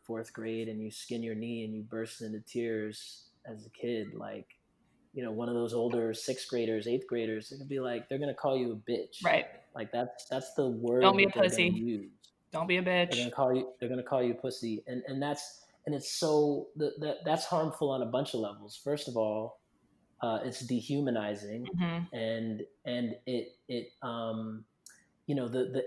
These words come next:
Speaker 1: insult, if you really look, if you unpack that,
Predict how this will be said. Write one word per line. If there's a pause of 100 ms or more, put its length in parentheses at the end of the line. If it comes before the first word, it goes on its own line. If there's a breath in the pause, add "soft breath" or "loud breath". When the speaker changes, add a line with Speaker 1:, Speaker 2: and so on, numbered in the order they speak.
(120)
Speaker 1:
insult,
if
you
really
look,
if
you (100)
unpack
that,